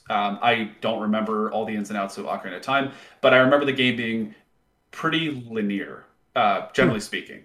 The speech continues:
Speaker 2: Okay.
Speaker 1: There are some side quests you can do, but you generally are going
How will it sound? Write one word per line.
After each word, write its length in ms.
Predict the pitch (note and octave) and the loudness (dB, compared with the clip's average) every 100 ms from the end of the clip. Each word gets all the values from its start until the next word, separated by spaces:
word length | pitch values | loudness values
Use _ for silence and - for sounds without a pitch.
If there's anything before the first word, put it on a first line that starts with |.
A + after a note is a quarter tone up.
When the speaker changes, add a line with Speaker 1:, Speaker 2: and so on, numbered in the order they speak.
| - | -14
Speaker 2:
Okay. 180 | C#3 C3 - | -8 -8 2
Speaker 1:
There 180 | C3 | 6
are 60 | C3 | 6
some 160 | C3 C#3 | 4 2
side 240 | C#3 C3 | 2 4
quests 240 | C3+ B2 | 2 0
you 60 | B2+ | -2
can 160 | B2+ A#2 | -4 -2
do, 240 | A#2+ A#2+ | 0 -2
but 280 | G#2+ A2 - - _ | 0 0 0 -12 _
you 180 | C#3 C3+ | -4 -4
generally 420 | C3 B2+ B2 A#2+ | 2 2 2 0
are 120 | A2 | 0
going 560 | G#2 A2 G#2+ G#2 G#2 | 0 -2 0 -2 -4